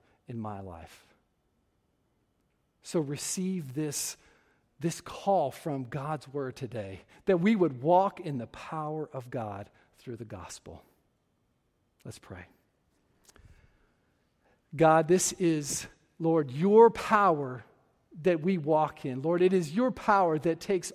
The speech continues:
all of the fears, all of the shame, all of the anxiety,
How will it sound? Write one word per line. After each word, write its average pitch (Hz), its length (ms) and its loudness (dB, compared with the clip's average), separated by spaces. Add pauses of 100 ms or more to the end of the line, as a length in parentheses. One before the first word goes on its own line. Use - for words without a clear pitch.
all 202 260 4
of 175 100 -4
the 156 80 -10
fears, 143 420 -8
all 180 300 2
of 156 120 -6
the 151 100 -6
shame, 139 580 -10 (540)
all 208 340 6
of 170 140 0
the 175 180 0
anxiety, 139 760 -4